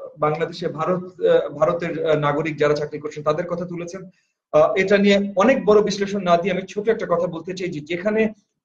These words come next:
যেই, আহ, ট্যালেন্টের প্রয়োজন, হয়তো একটা প্রতিষ্ঠান সেই ট্যালেন্টকে খুঁজে না পেয়ে হয়তো ব-, বাইরের দেশ থেকে সেই ট্যালেন্টকে এনে হায়ার করেন, চাকরি দেন। তো আমরা,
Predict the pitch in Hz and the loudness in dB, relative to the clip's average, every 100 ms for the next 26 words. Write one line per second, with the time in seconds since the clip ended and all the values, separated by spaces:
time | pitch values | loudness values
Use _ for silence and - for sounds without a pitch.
0 | _ 143 175 180 180 165 156 143 135 131 | _ 0 2 4 2 4 6 6 6 4
1 | - - - _ _ - 160 226 240 233 | -2 -10 -20 _ _ 0 2 2 0 2
2 | 185 - 147 113 - - _ _ _ _ | 2 0 -4 -4 -8 -18 _ _ _ _
3 | 214 220 220 208 190 175 170 180 196 196 | 4 4 4 0 0 -2 -2 -2 -6 -8
4 | 196 190 175 175 202 202 185 160 180 180 | -10 -6 -6 -6 -4 -4 2 2 2 0
5 | 180 170 - 170 175 160 160 160 190 147 | -4 -6 -6 -2 0 2 0 0 0 0
6 | - - _ - 170 170 156 - _ - | -2 -8 _ 0 0 4 2 0 _ -20
7 | _ 175 - - 170 220 226 175 180 180 | _ -8 -6 0 2 4 4 2 -2 -4
8 | 175 165 - 151 147 135 143 143 147 139 | -6 -6 -2 0 2 0 0 -4 0 0
9 | 135 - 143 135 131 120 117 113 104 - | 0 -6 -6 -4 -4 0 0 0 -6 -12
10 | - _ _ _ _ _ _ _ 147 135 | -18 _ _ _ _ _ _ _ -2 -2
11 | 127 123 101 - _ _ _ - 185 180 | -2 -4 -6 -8 _ _ _ -4 0 2
12 | 196 226 240 247 | 4 6 6 4